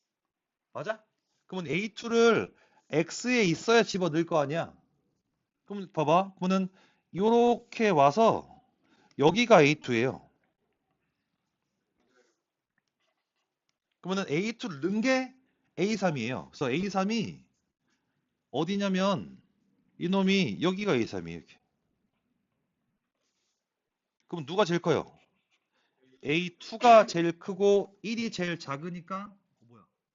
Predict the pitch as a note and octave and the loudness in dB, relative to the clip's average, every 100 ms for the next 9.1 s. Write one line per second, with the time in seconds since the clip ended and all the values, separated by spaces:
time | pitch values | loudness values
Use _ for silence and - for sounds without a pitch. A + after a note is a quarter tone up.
0 | _ _ _ E2 _ _ B2+ B2+ _ - | _ _ _ _ _ _ -20 _ _ -20
1 | E3 - - - A3 E3 A#2+ F3 A#2 - | -20 -20 -20 -18 -14 -14 -14 -14 -16 -18
2 | _ _ _ _ _ _ _ _ _ _ | _ _ _ _ _ _ _ _ _ _
3 | - - - - _ _ _ _ _ - | -16 -16 -18 -20 _ _ _ _ _ -4
4 | G3 G#3 E3 F#3 D#3+ E3+ A3 G#3+ G2+ - | 0 0 0 0 0 0 -2 0 -2 -4
5 | _ _ _ _ _ _ _ _ G3+ G#3 | _ _ _ _ _ _ _ _ -4 -2
6 | G#3+ G#3+ G3 F#3 F3+ G#3 G#3+ G#3+ G#3+ F3+ | 0 0 0 -4 -2 0 0 -2 -4 2
7 | D3+ D3+ F3 G3 A2+ C#2+ - _ _ _ | 2 2 2 2 0 -6 -16 _ _ _
8 | C3 E3 A3+ G#3+ D3+ D#3+ - D3 A#2 E2+ | 2 4 6 8 8 6 2 0 -2 -6